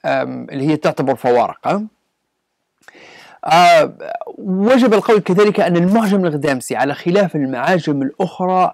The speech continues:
مليء بالمصطلحات الحضارية والصناعية والزراعية. فغدامس مدينة مستقرة عبر التاريخ،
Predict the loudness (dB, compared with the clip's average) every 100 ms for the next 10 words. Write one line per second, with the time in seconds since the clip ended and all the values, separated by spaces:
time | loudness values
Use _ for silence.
0 | -6 -6 -2 0 0 -2 -4 -6 -6 -6
1 | -6 -6 -4 -2 -4 -6 -6 -2 -2 -2
2 | -6 -16 -8 -6 -4 -2 0 0 -4 -8
3 | -8 -4 0 0 0 -6 _ -20 _ -20
4 | -20 -20 -16 -2 0 0 2 2 2 0
5 | 0 0 0 -2 -4 -6 -4 -2 -2 -2
6 | -6 -6 -4 -4 -6 -16 -20